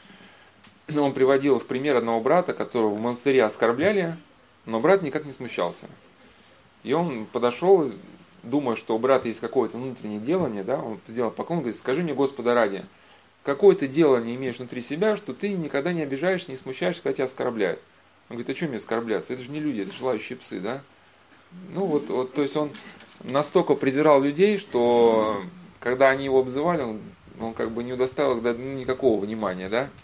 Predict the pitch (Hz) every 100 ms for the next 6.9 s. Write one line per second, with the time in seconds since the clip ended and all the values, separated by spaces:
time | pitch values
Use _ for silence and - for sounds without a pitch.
0 | - - 120 170 190 117 95 - - -
1 | - - - - - - - 113 107 101
2 | 98 95 - 185 - 117 123 135 131 104
3 | 104 104 98 - 117 139 170 156 139 -
4 | 135 135 104 90 - 92 92 - - -
5 | 110 117 123 120 107 104 - - - -
6 | - - - - - 113 104 101